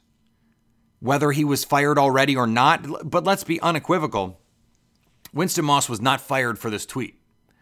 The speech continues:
There was clearly, he was not gonna be back. And I,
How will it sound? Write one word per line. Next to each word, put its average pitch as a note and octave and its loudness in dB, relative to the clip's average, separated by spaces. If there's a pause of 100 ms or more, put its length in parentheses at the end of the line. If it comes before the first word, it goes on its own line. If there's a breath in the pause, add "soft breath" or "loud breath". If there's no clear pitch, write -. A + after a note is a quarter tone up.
(600 soft breath)
There C#3+ 6
was C#3+ 2
clearly, D3+ 2
he D3 0
was D#3+ 0
not D3 0
gonna C#3 -4
be B2 -6
back. A#2+ 0 (460 soft breath)
And B2 0
I, C3 -2